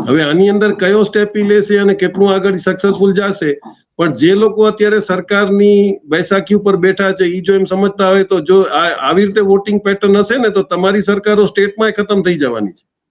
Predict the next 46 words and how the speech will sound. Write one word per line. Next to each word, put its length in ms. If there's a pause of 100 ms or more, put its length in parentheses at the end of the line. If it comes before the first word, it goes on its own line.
(440)
તમે 320
ક્યાંય 240
અસ્તિત્વમાં 580
રહેવાના 320
નથી. 180
એટલે 160
અત્યારે 340
મોકો 360
છે 120
કે 100
તમે 240
તમારી 320
ભૂલ 200
સુધારો 600 (360)
તો 140
તમે 220
પાછા 300
જીવત 380
રહેશો, 280
નહીં 200
તો 100
તમારી 400
હાલત 280
જે 160
સ્ટેટોમાં 500
બીજા 260
બધાની 400
થઈ 200
છે, 180 (380)
તમે 140
એમ 100
માનો 220
છો 140
કે 100
નીતિશનો 500
કાંઈ 200
ત્યાં 220
બેઝ 280
રહ્યો? 220
નીતિશનો 420
બેઝ 220
એ 40
ખતમ 260
થઈ 140
જવાનો 320
છે. 180